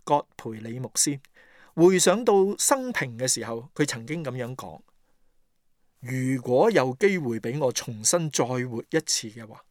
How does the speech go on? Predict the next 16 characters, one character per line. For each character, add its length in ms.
我 260
必 140
定 260
會 140
選 340
擇 160
減 300
少 280
講 340
道， 200
多 360
研 240
讀 140
聖 260
經， 240
默 160